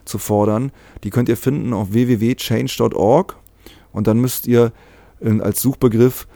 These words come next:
Lynn Stewart eingeben. Lynn geschrieben L Y N N E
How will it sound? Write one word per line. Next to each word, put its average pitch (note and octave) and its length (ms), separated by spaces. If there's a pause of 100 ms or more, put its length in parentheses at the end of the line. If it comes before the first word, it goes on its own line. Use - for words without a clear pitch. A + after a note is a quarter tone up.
(120)
Lynn B2 340
Stewart B2+ 440
eingeben. G2 520
Lynn C3 220
geschrieben B2 500
L C3 380
Y B2 720
N G#2+ 300
N G#2 240
E C3 320